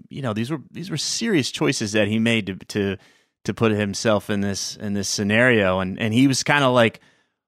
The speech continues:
"What happened? I thought the, the wings were supposed to show up." And, I, and, and, but he had it in this thing like th-,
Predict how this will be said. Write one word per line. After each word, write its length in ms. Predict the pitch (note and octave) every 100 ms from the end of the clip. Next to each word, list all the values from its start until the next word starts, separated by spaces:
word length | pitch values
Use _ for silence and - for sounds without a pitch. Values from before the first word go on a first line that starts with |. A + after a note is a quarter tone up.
| _
"What 280 | - - D3
happened? 300 | D#3+ F#3 C#3
I 80 | B2
thought 320 | A#2 C3+ B2+ -
the, 220 | A2+ A2
the 120 | B2
wings 440 | A2 A#2 C3+ C#3 A#2
were 100 | A#2+
supposed 460 | - - B2 A2+
to 80 | A2+
show 340 | - B2 A2+ C3
up." 300 | D3+ A#2 G#2+
And, 120 | G#2+
I, 100 | A2
and, 280 | B2+ A2 G#2+
and, 160 | - B2+
but 100 | C3+
he 60 | C#3
had 200 | F3+ A3+
it 120 | A#3+
in 100 | F#3+
this 180 | D#3 -
thing 180 | E3 D#3+
like 320 | D3+ C3+ A#2
th-, 140 | -